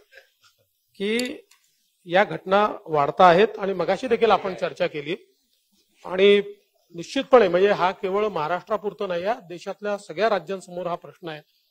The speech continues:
पण विविध राज्यांमध्ये आता काय करतायत हे, जसं आता ॲप आहे, आता आपल्याला माहिती आहे ही महादो ॲप ही तर, अ, तिकडनं संचालित होत होती, कुठनं,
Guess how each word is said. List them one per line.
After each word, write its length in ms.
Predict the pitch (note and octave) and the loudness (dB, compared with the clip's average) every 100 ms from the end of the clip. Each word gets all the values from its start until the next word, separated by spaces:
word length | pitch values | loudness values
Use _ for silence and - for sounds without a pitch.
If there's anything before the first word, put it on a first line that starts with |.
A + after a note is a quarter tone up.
| _ _ - | _ _ -12
पण 100 | A3 | -10
विविध 300 | G#3+ A#3 A3+ | -8 0 2
राज्यांमध्ये 500 | A3 A3+ A#3 A3+ A3+ | 4 2 2 6 6
आता 280 | G3 - | 6 4
काय 260 | A#3+ A#3 A#3+ | 2 2 0
करतायत 340 | A#3+ G#3+ G#3+ G3+ | -2 -2 -4 -4
हे, 140 | F#3+ G3+ _ _ _ _ _ - | -10 -14 _ _ _ _ _ -20
जसं 180 | F#3 A#3 | 0 4
आता 180 | A3+ B3+ | 6 6
ॲप 340 | F3+ A3+ - | 8 6 6
आहे, 120 | A#2 - _ _ _ _ _ | -6 -8 _ _ _ _ _
आता 220 | G3 A3 | 0 6
आपल्याला 300 | A#3+ A#3+ B3 | 6 6 4
माहिती 260 | B3 A#3 B3+ | 4 4 4
आहे 120 | B3 | 4
ही 80 | B3+ | 2
महादो 400 | A3 F#3 G#3 A#3+ | 0 2 6 8
ॲप 240 | A3+ A3 - - _ _ _ _ _ _ _ F#3 | 10 8 4 -12 _ _ _ _ _ _ _ -10
ही 100 | G#3 | 2
तर, 220 | B3 B3+ | 6 8
अ, 380 | B3+ B3+ B3+ B3 - _ - | 8 8 6 4 -2 _ -6
तिकडनं 340 | - C4 C4+ | 4 6 8
संचालित 440 | C#4 A#3+ B3 B3+ B3 | 6 4 4 2 2
होत 140 | A#3 | 2
होती, 180 | A#3 A#3 | 2 0
कुठनं, 320 | A#3 G#3+ B3 | -4 0 0